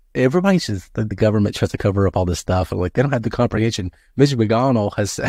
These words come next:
<laughs> has had two strokes on screen the past, like, three weeks.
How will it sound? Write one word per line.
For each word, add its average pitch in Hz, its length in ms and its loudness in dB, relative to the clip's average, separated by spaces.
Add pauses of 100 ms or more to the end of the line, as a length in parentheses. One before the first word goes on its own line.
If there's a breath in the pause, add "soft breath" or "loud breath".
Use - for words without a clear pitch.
(120)
<laughs> - 220 -2
has 131 180 4
had 104 180 0
two 131 180 0
strokes 120 480 0
on 110 140 0
screen 120 360 4
the 101 100 -2
past, - 320 -4
like, 117 180 -2
three 110 180 0
weeks. 120 380 -2